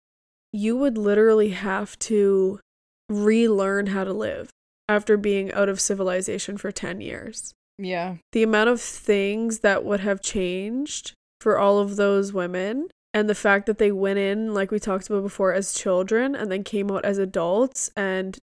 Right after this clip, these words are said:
Speaker 1: didn't have a chance to learn and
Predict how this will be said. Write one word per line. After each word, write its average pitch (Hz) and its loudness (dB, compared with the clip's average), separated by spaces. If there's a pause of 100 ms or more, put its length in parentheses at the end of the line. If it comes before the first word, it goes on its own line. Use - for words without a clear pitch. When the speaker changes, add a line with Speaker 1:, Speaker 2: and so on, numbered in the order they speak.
(360)
Speaker 1:
didn't 202 0
have 196 -2
a 196 -2
chance 202 -4
to 196 0 (220)
learn 202 0
and 190 -4